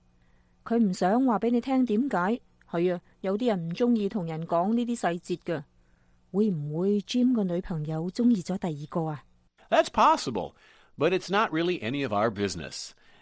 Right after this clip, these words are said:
Speaker 2: We should just try and cheer him up while we're with him.
Speaker 1: 係啊，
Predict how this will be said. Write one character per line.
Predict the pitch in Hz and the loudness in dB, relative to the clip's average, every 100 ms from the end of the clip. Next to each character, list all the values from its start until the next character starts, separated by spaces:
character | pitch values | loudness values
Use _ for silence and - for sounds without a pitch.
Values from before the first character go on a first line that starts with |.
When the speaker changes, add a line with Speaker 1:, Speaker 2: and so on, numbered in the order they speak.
| _ | _
Speaker 2:
We | 175 | -4
should | - 220 | -2 -2
just | 175 - | -2 -2
try | - 131 117 147 | 2 4 4 0
and | 107 - | -4 -6
cheer | - - 247 226 | -4 0 2 2
him | 208 | 4
up | 120 - 107 | 2 0 -4
while | 123 | -2
we're | 156 175 | -2 0
with | 220 214 | 0 -2
him. | 85 - _ _ _ _ _ - | -6 -10 _ _ _ _ _ -6
Speaker 1:
係 | 170 | -4
啊， | 147 | -2